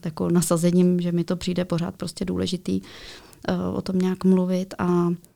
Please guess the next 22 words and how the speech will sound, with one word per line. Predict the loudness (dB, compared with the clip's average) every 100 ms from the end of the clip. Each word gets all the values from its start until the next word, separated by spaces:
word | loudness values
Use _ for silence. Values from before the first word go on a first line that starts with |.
| -20 -20 -8 2
vést | 4 4 0
vlastně | -2 2 2
lidi | 2 0 -2
k | -2
tomu, | 2 2 2
aby | 2 2
o | 2
tom | 4 4
tématu | 6 4 2
přemýšleli, | 0 0 0 0 0 -2 -2
aby | -4
přemýšleli, | 0 -2 0 0
jak | 2
oni | 4 4
to | 4
mají, | 4 4 4 0 -6 -20 -20 -8
kde | 0 0
se | 2 2
bere | 4 4 2 0
to, | 0 0
jak | 0 -4
to | -4 -2